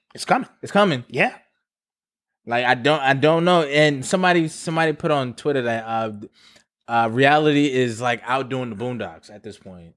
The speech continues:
Speaker 1: Yes.
Speaker 2: Remember? That was a whole thing.
Speaker 1: Yes. Boondocks was so out there.
Speaker 2: Yeah. But, and I also, I also want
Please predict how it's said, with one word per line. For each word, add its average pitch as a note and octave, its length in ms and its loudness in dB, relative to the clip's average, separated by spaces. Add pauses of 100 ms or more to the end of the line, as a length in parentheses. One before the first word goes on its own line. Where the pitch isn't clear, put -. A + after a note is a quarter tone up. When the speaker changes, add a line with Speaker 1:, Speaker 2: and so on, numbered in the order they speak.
(120)
Speaker 1:
Yes. - 420 -2
Speaker 2:
Remember? C3+ 240 -6
That C#3+ 140 2
was F#3+ 120 2
a F3 60 0
whole F3 240 2
thing. C#3+ 400 -2
Speaker 1:
Yes. F3 480 0
Boondocks G#3 640 0
was - 140 -8
so A3+ 260 0
out G#3 340 0
there. C3+ 360 -2
Speaker 2:
Yeah. B2+ 420 2 (680)
But, E3+ 140 2
and F#3 200 2
I D#3 120 4
also, F3+ 440 2
I C3 140 0
also D#3+ 420 2
want C#3 540 0